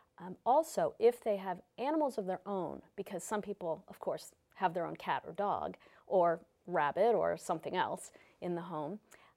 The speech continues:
um, what are those vet records? So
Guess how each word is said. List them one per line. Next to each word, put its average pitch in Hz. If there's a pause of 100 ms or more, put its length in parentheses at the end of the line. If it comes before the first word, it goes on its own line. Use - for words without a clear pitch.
(140)
um, 170 (680)
what 202
are 226
those 190
vet 185
records? - (100)
So 160